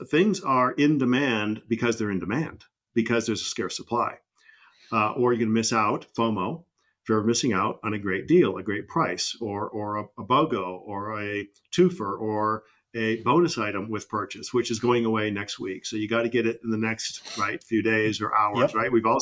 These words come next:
Speaker 1: seen the t-, countdown timers. We've all seen those, right? Look at your travel sites. They're all driven by social proof and fomo.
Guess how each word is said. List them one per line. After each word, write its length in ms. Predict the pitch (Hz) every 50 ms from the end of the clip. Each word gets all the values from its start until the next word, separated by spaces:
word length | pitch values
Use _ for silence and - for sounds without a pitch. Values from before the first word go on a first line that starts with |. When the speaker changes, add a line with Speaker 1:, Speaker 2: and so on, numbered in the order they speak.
| - -
Speaker 1:
seen 240 | 143 143 147 143 - - - - - _ -
the 80 | 123
t-, 100 | - - -
countdown 520 | - 135 139 135 135 - 123 120 123 123 123
timers. 600 | 123 127 123 120 120 120 120 117 120 120 113 117
We've 160 | 110 104 110
all 160 | 113 117 120
seen 480 | 117 - - 123 117 113 117 120 123 123
those, 400 | 113 110 110 110 113 113 - - _ _ _ _ _ -
right? 120 | 113 113 123
Look 140 | 139 143
at 140 | 156 147 -
your 80 | 135 123
travel 320 | - 127 131 135 123 117
sites. 500 | - - 104 - - - - - - - _ _ _ _ _ _ _ - - - _ -
They're 160 | 117 110 -
all 220 | 120 123 135 151
driven 340 | - 117 127 123 120 127 120
by 120 | 113 107 104
social 380 | 101 - 113 110 107 - 113
proof 440 | 110 - 95 92 98 - - - - _ -
and 220 | 107 104 101 98
fomo. 480 | - - 104 104 98 92 95 98 98